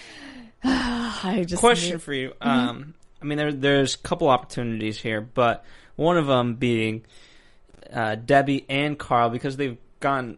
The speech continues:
Speaker 2: so far apart this season. Do you think by now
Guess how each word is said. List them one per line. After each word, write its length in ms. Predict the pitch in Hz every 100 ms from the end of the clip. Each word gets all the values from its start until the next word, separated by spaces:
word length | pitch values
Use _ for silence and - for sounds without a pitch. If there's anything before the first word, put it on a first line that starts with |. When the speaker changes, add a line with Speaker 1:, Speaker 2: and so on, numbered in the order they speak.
| _ -
Speaker 2:
so 380 | - - 143
far 220 | 139 135 123
apart 420 | - 123 117 -
this 220 | 165 160
season. 500 | - 120 110 113 113
Do 80 | 127
you 60 | 147
think 300 | 156 143 -
by 160 | 123
now 340 | 123 127 127